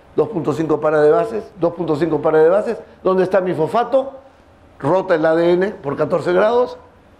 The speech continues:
y eso libera al fosfa-, el, al A D P y luego nuevamente el ciclo se, se reproduce. Ven ustedes, este es, esta es la maquinaria que empaqueta el virus.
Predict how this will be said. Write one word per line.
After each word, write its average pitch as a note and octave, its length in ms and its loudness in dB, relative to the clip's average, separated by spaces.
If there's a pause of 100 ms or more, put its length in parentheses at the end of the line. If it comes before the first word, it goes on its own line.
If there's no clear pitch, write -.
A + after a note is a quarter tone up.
(260)
y D3+ 100 2
eso D#3+ 180 0
libera C#3+ 320 0
al C#3 80 -2
fosfa-, F3+ 400 -4
el, C#3 240 -2
al C#3+ 280 -2
A E3+ 100 2
D F3+ 100 0
P A3 360 -2
y C#3+ 60 -4
luego C#3+ 300 2
nuevamente C#3 480 -2
el A#2 60 -10
ciclo C3+ 240 -8
se, A#2+ 140 -6 (200)
se B2 140 -6
reproduce. G#2 640 -8 (1300)
Ven D3 160 2
ustedes, E3 440 0
este E3+ 180 -2
es, - 180 -6 (220)
esta F3 200 0
es E3+ 60 0
la E3 80 -2
maquinaria D#3+ 640 0
que E3+ 80 -6
empaqueta C3+ 480 -2
el C#3+ 100 0
virus. D3 460 -4